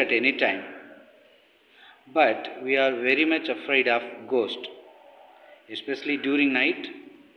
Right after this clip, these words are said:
We are very much afraid of going out alone, thinking, only thinking of ghost. Students, we are very much afraid of ghost.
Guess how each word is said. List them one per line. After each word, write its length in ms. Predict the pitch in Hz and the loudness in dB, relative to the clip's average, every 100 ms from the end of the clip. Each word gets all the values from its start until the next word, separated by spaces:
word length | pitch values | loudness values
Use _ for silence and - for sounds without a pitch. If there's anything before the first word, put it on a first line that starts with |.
| - _ _ _ _ _ _ _ _ _ _ | -20 _ _ _ _ _ _ _ _ _ _
We 80 | 127 | -2
are 120 | 127 117 131 | -2 2 2
very 180 | 165 180 | 4 4
much 100 | 170 | 4
afraid 480 | 131 - 131 107 98 - - - _ _ _ - - - - - - | 0 0 2 2 0 -8 -20 -20 _ _ _ -20 -20 -20 -20 -20 -10
of 200 | 117 120 139 | -8 -6 0
going 200 | 156 165 135 | 4 4 6
out 260 | 127 165 - 113 | 6 4 0 0
alone, 260 | 127 139 - - - - - - - _ _ _ _ _ _ - | 4 4 2 -4 -10 -14 -18 -20 -20 _ _ _ _ _ _ -6
thinking, 500 | 170 170 147 127 123 139 | -4 -2 -2 -2 0 2
only 240 | 160 180 170 | 4 2 4
thinking 320 | 160 147 151 | 0 2 2
of 140 | 135 - - - - - | 4 2 -2 -12 -14 2
ghost. 380 | 131 110 - - - - - - _ _ _ _ _ _ _ _ _ _ _ _ _ _ _ - | 4 4 0 -8 -12 -18 -20 -20 _ _ _ _ _ _ _ _ _ _ _ _ _ _ _ -12
Students, 580 | 214 226 165 127 139 - | 0 4 4 4 -2 -4
we 80 | 147 | 4
are 120 | 151 135 | 4 6
very 180 | 151 180 | 4 4
much 220 | 202 196 170 | 4 4 2
afraid 280 | 151 151 | 2 2
of 120 | 139 131 127 | 2 2 0
ghost. 380 | 117 101 - | 0 0 -8